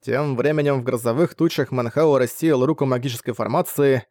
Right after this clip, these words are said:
после неё в облаках остался только огромный отпечаток ладони.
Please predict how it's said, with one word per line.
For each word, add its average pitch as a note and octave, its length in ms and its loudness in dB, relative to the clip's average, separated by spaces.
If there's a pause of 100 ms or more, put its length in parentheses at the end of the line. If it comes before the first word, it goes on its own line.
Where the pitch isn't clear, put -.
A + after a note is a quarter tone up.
(320)
после A3 320 -2
неё D#3 260 2
в D#3 40 2
облаках C3 440 0
остался C#3+ 460 0
только D3+ 320 0
огромный C#3 380 0
отпечаток C3 420 -4
ладони. C3 560 0